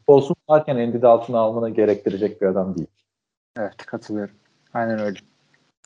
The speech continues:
Speaker 1: Tam şey de almadı abi. Full starter olarak imkan da bulmadı ya. Baktığın zaman Super Bowl'u kazandıktan sonra.
Speaker 2: Hı hı.
Speaker 1: Yani zaten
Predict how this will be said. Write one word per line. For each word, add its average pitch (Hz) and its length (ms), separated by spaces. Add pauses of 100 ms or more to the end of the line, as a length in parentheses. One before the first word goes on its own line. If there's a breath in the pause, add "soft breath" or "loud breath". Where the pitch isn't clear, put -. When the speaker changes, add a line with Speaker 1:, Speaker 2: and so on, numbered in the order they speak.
Speaker 1:
Tam 220 220
şey 226 280
de 180 80
almadı 82 420
abi. 214 280 (320)
Full 185 180
starter 156 520
olarak 139 460
imkan 143 420
da 92 100
bulmadı 78 400
ya. 82 260 (1400)
Baktığın 87 380
zaman 82 220
Super 90 360
Bowl'u 87 200
kazandıktan 80 640
sonra. 78 320 (1200)
Speaker 2:
Hı 165 80
hı. 113 100
Speaker 1:
Yani 90 140
zaten 139 180